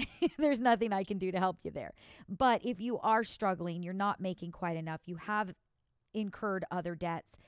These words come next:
that you didn't have before, you can definitely call them and ask, "Is it possible to get an income-based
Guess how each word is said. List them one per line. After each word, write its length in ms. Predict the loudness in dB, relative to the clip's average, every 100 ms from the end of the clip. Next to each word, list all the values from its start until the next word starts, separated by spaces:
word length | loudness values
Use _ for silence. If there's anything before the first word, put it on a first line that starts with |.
| _
that 80 | -6
you 120 | -6
didn't 260 | -4 -4 -4
have 240 | -4 -6 -6
before, 520 | -10 -8 -6 -6 -8 _ _ -6
you 140 | -4
can 180 | -2 0
definitely 500 | 0 0 -4 -6 -6
call 300 | -4 -4 -2
them 220 | -4 -6
and 180 | -6 -6 -4
ask, 360 | -4 -6 -10 -8
"Is 180 | -6
it 120 | -6 -6
possible 520 | -6 -6 -6 -8 -8
to 120 | -8
get 320 | -6 -4 -4 -6
an 140 | -10 -6
income-based 840 | -8 -6 -6 -6 -6 -6 -10 -18